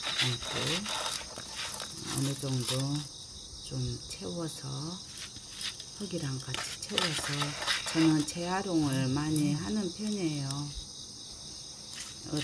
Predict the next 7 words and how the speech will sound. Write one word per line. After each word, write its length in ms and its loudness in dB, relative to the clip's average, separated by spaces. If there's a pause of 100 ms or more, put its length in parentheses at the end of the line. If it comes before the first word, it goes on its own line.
다 80 0 (300)
한번 840 2
분갈이 360 2
할 200 2
때마다 640 2
버리면 880 6 (440)
낭비이고 1040 4